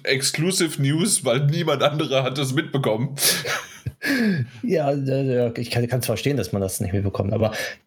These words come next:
Speaker 2: ähm, die Leute, die Escape from Tarkov spielen, die warten da schon eine gewisse Zeit drauf und haben jetzt so das Gameplay mal gesehen und freuen sich drauf. Und ich kenn einige, die das spielen, auf dem P-C-Bereich zumindest. Auf Konsolen gibt's das Spiel ja nicht, beziehungsweise noch nicht, aber es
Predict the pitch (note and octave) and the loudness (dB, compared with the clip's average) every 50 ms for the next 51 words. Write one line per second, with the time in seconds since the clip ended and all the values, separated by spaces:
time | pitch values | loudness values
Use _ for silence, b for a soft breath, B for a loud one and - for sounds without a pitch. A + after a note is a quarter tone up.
0 | _ _ - - A#2 A2 G#2+ - - - - - A#2+ A2 A#2 A2+ - - B2 A2 | _ _ -6 -2 0 0 0 0 -4 -6 -4 -2 0 2 0 0 -2 -2 -2 -4
1 | A2 - - - G#2 - - - G#2+ G#2 G2+ - - G2+ - - - - G#2 C3 | -2 -2 -2 -2 -4 -2 -4 -4 -2 -2 -2 0 -2 -2 -2 -4 -4 -2 -2 0
2 | F3+ G3 F#3 D#3+ D#3 D#3 D3+ D3+ C#3+ C#3 C3 - _ _ _ - B2+ B2 C#3 C#3 | 0 2 0 0 0 0 0 0 0 -2 -4 -6 _ _ _ 0 0 2 0 0
3 | C#3 - C#3+ C3+ C3 C3 C3 B2 - - - C#3 C#3 C#3+ D3 D3 C#3+ C#3+ D3 D3+ | 0 0 0 2 2 0 0 0 -2 -2 0 0 0 2 2 2 2 2 2 2
4 | D#3 D3 B2+ A#2 B2 B2+ C3 - - F#2+ F#2 - - - - B2+ D3 F3+ - - | 2 2 2 2 2 0 0 0 0 -2 -2 -2 -4 -2 0 2 2 0 0 -4
5 | - - - F3 G3+ B3 C4 A3+ - - E3 F3 E3+ B2+ - - C#3+ D3 D3+ C#3 | -8 -4 0 0 0 0 0 -4 -4 -2 0 0 0 0 0 0 0 2 2 0
6 | E3 D#3+ - - - - F3 E3+ F#3 F3+ E3+ D#3 - - - C3+ C#3 C3+ - D#3 | 0 2 0 0 0 0 0 0 2 2 0 0 -2 -2 -2 0 0 0 0 0
7 | E3 D#3 D#3 D#3 E3 E3+ D#3+ D3+ D#3+ E3+ F3+ F#3 F3 D#3+ D#3 E3 E3 D#3 - - | 0 0 0 0 0 0 0 0 2 2 2 0 0 0 0 0 0 -2 -4 -8
8 | - - - - D3+ C3+ A#2 G#2 G2 - - - G#2 G2+ - - _ _ _ _ | -16 -4 0 0 2 2 0 -2 -6 -8 -6 -4 -4 -4 -6 -10 _ _ _ _
9 | _ _ _ _ _ _ _ _ _ - A#2+ A#2 A2 - D3 D3+ E3+ F3 E3 C#3+ | _ _ _ _ _ _ _ _ _ -4 -4 -2 0 0 0 0 0 0 2 2
10 | A#2 A2+ A2 A2 G#2+ G2+ G2+ - - - A#2 G#2+ G#2+ A2 G#2 A#2 A#2+ G#2 - - | 2 0 0 0 0 0 0 -2 -2 0 0 0 0 0 0 0 0 -2 0 0
11 | - A#2 - - A#2+ - F#2 F#2+ - - - - G#2 G2 G2 G#2+ G#2 - - B2 | 0 0 2 0 0 0 0 0 -2 -2 -2 -2 0 0 0 0 -2 -2 -2 -2
12 | A#2+ A2+ B2+ D3+ D#3+ D#3 D3+ C3+ - - D#3 D3+ - D#3 D3 - - F3+ F3+ F3 | 0 0 0 0 0 0 -2 -2 -4 -4 -2 -2 0 -2 -2 -2 -2 0 0 2
13 | F3 F#3+ G3 F3+ - _ - - - C3 A#2+ A2 C3 A#2 A2 G#2 G2+ G#2 A#2+ A#2+ | 2 2 0 -2 -4 _ -4 -2 0 0 2 2 0 0 2 2 2 2 0 0
14 | - - C#3+ D3+ D3+ - - - B2 A#2+ A#2 - - B2 - - B B | -2 0 0 0 0 0 -2 0 0 0 0 0 0 0 2 0 B B